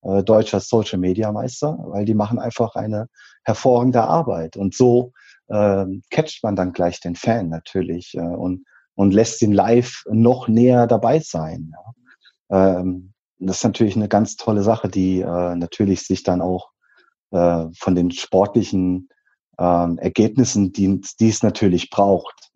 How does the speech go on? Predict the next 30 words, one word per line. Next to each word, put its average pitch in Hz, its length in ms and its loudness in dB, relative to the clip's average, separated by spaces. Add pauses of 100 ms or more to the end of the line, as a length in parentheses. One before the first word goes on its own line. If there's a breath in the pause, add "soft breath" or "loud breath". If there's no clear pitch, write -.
(160)
ja, 90 380 -6
äh, 87 220 -2
das 87 200 -8
ist 95 100 -6
natürlich 92 460 -4
klar, 101 340 0 (480 soft breath)
äh, 87 340 2
dann 92 380 0
ganz 98 260 2
toll 107 200 0
verbinden 120 500 2
lassen, 80 320 -8
meiner 80 240 -6
Meinung 82 360 -8
nach. 82 280 -16 (460 soft breath)
Und, 87 460 -2
äh, 80 40 -6
wenn 85 760 -4
ich 87 120 -4
dann 98 340 4 (360 soft breath)
die 92 160 0
Fraport 95 400 -2
Skyliners 143 500 0
sehe, 156 200 0
die 123 300 0
machen 120 420 -4
eine 131 280 2
sehr 127 260 2
gute 147 340 -2
Arbeit, 147 500 -2